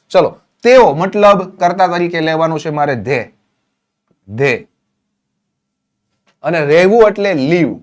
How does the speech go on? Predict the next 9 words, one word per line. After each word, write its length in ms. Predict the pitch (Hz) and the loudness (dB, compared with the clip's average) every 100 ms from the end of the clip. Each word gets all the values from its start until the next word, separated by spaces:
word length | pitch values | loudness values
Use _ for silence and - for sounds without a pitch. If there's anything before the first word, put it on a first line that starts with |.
| _ _ _ _ _ _ _ _ _ _ _ _ _ - | _ _ _ _ _ _ _ _ _ _ _ _ _ -6
અને 180 | 139 | -4
ધે 220 | 127 156 190 | -2 -2 0
સાથે 260 | 180 175 | 0 0
મારે 180 | 160 160 | -2 -2
લેવું 240 | 147 156 | -2 -4
પડશે 460 | 151 147 185 220 220 _ | -6 -6 -6 -6 -8 _
વી 200 | 104 127 | -12 -6
વન. 240 | 147 113 80 _ _ _ 98 | -6 -8 -14 _ _ _ -8
They 440 | 131 196 233 | 0 2 2